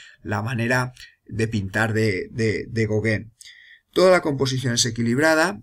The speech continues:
en eso bebe también de Cézanne, no estamos ante un cuadro que nos,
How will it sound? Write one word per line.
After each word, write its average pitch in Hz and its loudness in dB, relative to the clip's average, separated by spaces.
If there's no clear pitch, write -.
en 113 -8
eso 107 -2
bebe 104 -4
también 98 -8
de 101 -10
Cézanne, 147 -2
no 113 -6
estamos 107 -6
ante 101 -6
un 113 -8
cuadro 110 -4
que 110 -6
nos, 101 -2